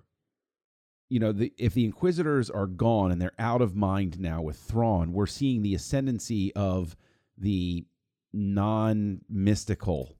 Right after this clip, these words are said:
leader. Thrawn is that guy that is super brilliant, but he doesn't need, um,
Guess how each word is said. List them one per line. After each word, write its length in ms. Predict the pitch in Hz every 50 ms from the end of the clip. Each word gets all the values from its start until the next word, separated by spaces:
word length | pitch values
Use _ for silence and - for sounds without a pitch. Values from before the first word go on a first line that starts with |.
| _ _ _
leader. 440 | 101 95 87 80 - 62 50 - - _ _ _ _ _ _ _ _ _ _ _ _ _ _ _ _
Thrawn 500 | - - - 120 120 120 123 127 127 123
is 320 | 127 95 110 107 107 95 87
that 360 | 107 98 95 101 - - 87
guy 580 | 107 101 95 95 95 95 95 95 95 92 90 - _ _ _ _ _ _ _ 101
that 300 | 98 95 92 92 95 -
is 460 | - 98 92 90 87 90 87 80 80 - _ -
super 400 | - - - 135 113 - 123 101
brilliant, 480 | 87 107 110 110 101 98 95 92 - -
but 240 | - 98 87 98 90
he 140 | 87 104 110
doesn't 380 | 95 110 101 82 95 98 - - - -
need, 580 | 95 92 101 104 104 101 101 98 90 82 92 - _ _ _ _ _ _ _ _ _ _ _ _ _ -
um, 380 | 85 82 78 78 78 - -